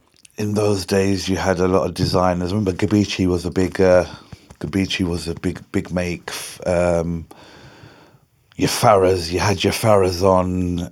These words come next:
Um, behaviour was, you know, it was a party vibe. I found that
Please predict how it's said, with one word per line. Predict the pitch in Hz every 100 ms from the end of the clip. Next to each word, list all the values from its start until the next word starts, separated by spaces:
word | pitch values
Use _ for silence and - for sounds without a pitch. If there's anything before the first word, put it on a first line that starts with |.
| -
Um, | 90 90 87 87 87 90 90 82 - _ _ _ -
behaviour | 175 185 233 226 180 135 135
was, | 131 139 131 - - - - - - - -
you | 123 131
know, | -
it |
was | 170
a | 160 - - - - - - -
party | - 165 151
vibe. | 131 117 110 101 101
I | 127
found | - 175 175 156
that | 123 101